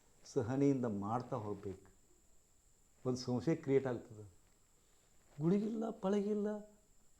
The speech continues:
ಆರು ಪತ್ತೆ ಇಲ್ಲ, ಅದು ಹೆಂಗೆ ಇಳಿತೈತಿ? ಸಂಶಯ. ಬಿಟ್ಟು ಬಿಡ್ತೀರಿ. ಆಗೋದಿಲ್ಲ.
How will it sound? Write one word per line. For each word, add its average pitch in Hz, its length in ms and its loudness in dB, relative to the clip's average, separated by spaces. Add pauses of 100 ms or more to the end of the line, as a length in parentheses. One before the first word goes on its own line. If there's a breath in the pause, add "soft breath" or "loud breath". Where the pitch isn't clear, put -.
(300)
ಆರು 190 200 4
ಪತ್ತೆ 202 380 4
ಇಲ್ಲ, 190 320 0
ಅದು 156 200 2
ಹೆಂಗೆ 247 380 6
ಇಳಿತೈತಿ? 254 800 6 (580)
ಸಂಶಯ. 135 280 4 (580)
ಬಿಟ್ಟು 190 180 0
ಬಿಡ್ತೀರಿ. - 400 -14 (600)
ಆಗೋದಿಲ್ಲ. 110 360 -12